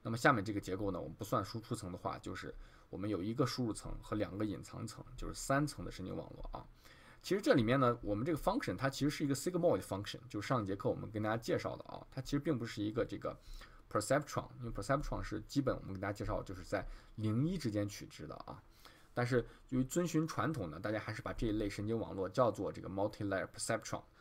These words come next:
但大家意识，可以意识到，其实它指的是一个 sigmoid neuron，它并不是一个 perceptron。这是，这里我们只是遵循一个传统的叫法。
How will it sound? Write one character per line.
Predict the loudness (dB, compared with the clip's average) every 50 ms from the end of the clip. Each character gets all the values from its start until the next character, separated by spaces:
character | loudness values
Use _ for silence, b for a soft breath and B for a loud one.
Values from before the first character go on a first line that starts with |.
| B B B B
但 | -4 -2 0
大 | 2 2
家 | 2 2
意 | 2 2 0
识， | 0 -2 -2
可 | 0 2
以 | 2 2
意 | 2
识 | 0 0 0
到， | 2 2 0
其 | 0 -2 -2 0
实 | 0 0 0
它 | 0 0
指 | -4 -4 -4
的 | -6 -6
是 | -4 -4 -4
一 | -2
个 | -2
sigmoid | -2 -2 -2 0 2 4 6 6 6 6 4
neuron， | -2 -2 -2 0 0 0 -2 -4 -14 -20 -20 -20 -20 B B B B B B B B B B B B B B B -20 -12 -10 -8
它 | -6 -4 0
并 | 2 2 2
不 | 2 0
是 | -2 -2 -2
一 |
个 | -2 -2
perceptron。 | -4 -2 0 0 0 0 -2 -8 -10 -10 -10 -12 -12 -12 -12 -12 -16 -18 -18 -12 -8
这 | -6 -4
是， | -4 -4 -4 -2
这 | 4 6 6
里 | 6 6 2
我 | 0 -4
们 | -4 -4
只 | -4 -4
是 | -4 -4 -4 -6 -6 -10 -4
遵 | 0 2 2
循 | 2 2 -2 -2 -2
一 | -2
个 | 0 2 2 2 0 -4 b b b b b b
传 | b -2 0 0 0
统 | 0 -2 -6
的 | -4
叫 | 2 4 4 4 4
法。 | 0 -8 -10